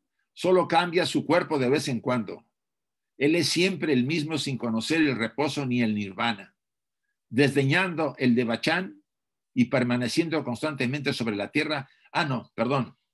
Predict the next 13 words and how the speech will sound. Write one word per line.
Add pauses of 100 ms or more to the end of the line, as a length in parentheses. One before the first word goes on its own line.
(200)
El,
el
hombre
interno
del
primer,
ah, (120)
perdonen. (220)
Estamos
hablando
del
hombre
interno,